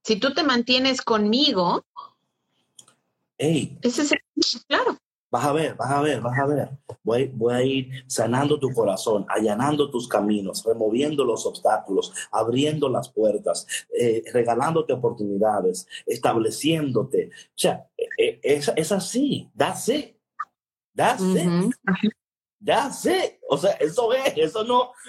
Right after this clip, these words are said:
Speaker 2: esto no hay otra cosa, patrona. Y a veces, por ser tan fácil, se hace tan difícil.
Speaker 1: Sí, sí, claro.
Speaker 2: Porque si yo dijera a alguien, Mira, tú tienes que,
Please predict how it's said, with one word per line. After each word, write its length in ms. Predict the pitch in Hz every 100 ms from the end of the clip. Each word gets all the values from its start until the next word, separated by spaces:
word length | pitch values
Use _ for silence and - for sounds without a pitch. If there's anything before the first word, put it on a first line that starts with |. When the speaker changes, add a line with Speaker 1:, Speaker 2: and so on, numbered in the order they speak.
| -
Speaker 2:
esto 260 | 165 233
no 100 | 220
hay 100 | 226
otra 220 | 240 247 247
cosa, 400 | 254 320 - 160
patrona. 420 | 151 294 247 - - -
Y 160 | - 165
a 100 | 156
veces, 600 | 175 262 - 156 - - 170
por 180 | 135 135
ser 280 | - 202 247
tan 360 | - 208 208 - _ _ _ -
fácil, 580 | 156 127 - 104 98 _ _ _ _
se 280 | - - 101
hace 260 | 123 123
tan 340 | 104 110 110 101 -
difícil. 600 | 98 95 - 95 - - - - - _ - _ _ _ _ -
Speaker 1:
Sí, 280 | 180 165 165 _ _ _
sí, 200 | - 170
claro. 320 | 175 165 160 160 _ _
Speaker 2:
Porque 300 | - 151 160 131
si 80 |
yo 100 | 165 226
dijera 300 | 208 196 170
a 60 |
alguien, 420 | 170 135 127 127 - -
Mira, 320 | 170 196 151
tú 140 | 160 160
tienes 540 | 208 226 220 202 -
que, 580 | 175 170 160 156 147